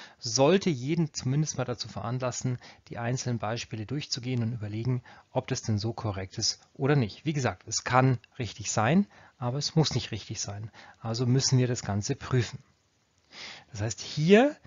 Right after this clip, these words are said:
in dem Fall haben wir jetzt die Situation, dass der Stornierende und der Vertragspartner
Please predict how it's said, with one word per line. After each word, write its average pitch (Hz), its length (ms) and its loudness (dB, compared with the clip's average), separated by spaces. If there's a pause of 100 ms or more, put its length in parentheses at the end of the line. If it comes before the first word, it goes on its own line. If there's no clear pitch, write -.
(160)
in 113 140 -2
dem 143 200 2
Fall 185 440 0 (260)
haben 131 200 -6
wir 127 80 -4
jetzt - 160 -10
die 123 40 -8
Situation, 120 640 -6
dass - 180 -8
der - 160 -20
Stornierende 226 880 2 (240)
und - 120 -6
der 104 60 -6
Vertragspartner 131 1160 -4